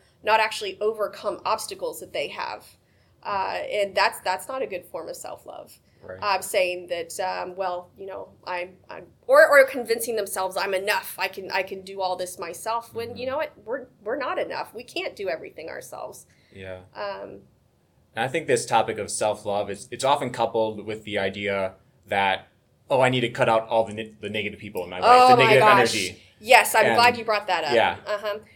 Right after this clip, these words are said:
Speaker 1: And, I mean, there is something to be said for having healthy boundaries.
Speaker 2: Mm-hmm.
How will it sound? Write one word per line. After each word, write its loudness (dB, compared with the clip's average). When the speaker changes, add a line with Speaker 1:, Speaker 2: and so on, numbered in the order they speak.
Speaker 1:
And, 8
I 4
mean, -2
there -4
is -4
something -6
to -12
be -10
said -2
for -8
having -6
healthy -8
boundaries. -6
Speaker 2:
Mm-hmm. -12